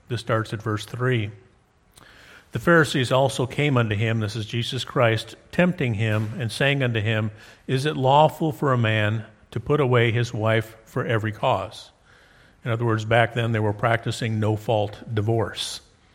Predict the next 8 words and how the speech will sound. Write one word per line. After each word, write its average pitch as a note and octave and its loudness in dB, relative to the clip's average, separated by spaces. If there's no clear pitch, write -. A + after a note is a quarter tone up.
And B2 -6
he A2+ -4
says, G#2+ -4
"Is G#2 -4
no, A#2 2
no-fault A#2 0
divorce A2 0
okay?" G#2 -4